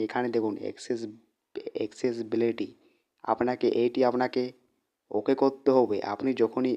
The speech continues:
ওকে করবেন, তারপরে আপনি এখানে দেখুন ডার্ক মোড, এইটি আপনাকে ওকে করতে হবে।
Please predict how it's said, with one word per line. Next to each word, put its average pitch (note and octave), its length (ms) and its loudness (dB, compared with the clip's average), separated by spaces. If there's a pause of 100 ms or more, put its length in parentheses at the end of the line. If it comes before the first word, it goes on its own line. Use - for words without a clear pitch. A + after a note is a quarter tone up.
ওকে B2+ 200 -4
করবেন, A#2+ 420 2
তারপরে A2+ 340 0
আপনি A#2+ 300 0
এখানে A#2+ 260 -6
দেখুন G#2+ 280 -2 (320)
ডার্ক A#2+ 420 2
মোড, A#2 280 -2
এইটি A#2 340 -2
আপনাকে B2 460 -2 (560)
ওকে A#2+ 200 0
করতে C3+ 380 0
হবে। A2 180 6